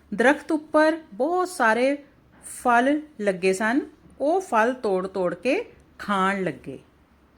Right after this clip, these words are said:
ਠੀਕ ਹੈ। ਫਲ ਤੋੜਨ ਨਾਲ ਦਰਖਤ ਦੀਆਂ ਟਾਹਣੀਆਂ ਹੌਲੀਆਂ ਹੋ ਗਈਆਂ। ਹੌਲੀਆਂ mean ਹਲਕੀਆਂ,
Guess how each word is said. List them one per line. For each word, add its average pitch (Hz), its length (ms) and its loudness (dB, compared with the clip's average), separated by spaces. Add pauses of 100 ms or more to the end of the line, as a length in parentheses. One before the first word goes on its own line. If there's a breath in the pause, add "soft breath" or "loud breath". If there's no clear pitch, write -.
(160)
ਠੀਕ 262 140 -8
ਹੈ। 427 80 -2 (1300 soft breath)
ਫਲ 320 320 4
ਤੋੜਨ 349 420 4
ਨਾਲ 233 300 4
ਦਰਖਤ 240 380 2
ਦੀਆਂ 277 400 0
ਟਾਹਣੀਆਂ 247 640 -2 (540)
ਹੌਲੀਆਂ 285 460 4 (640)
ਹੋ 233 160 4
ਗਈਆਂ। 160 360 2
ਹੌਲੀਆਂ 247 380 4
mean 381 260 4 (380 soft breath)
ਹਲਕੀਆਂ, 220 480 0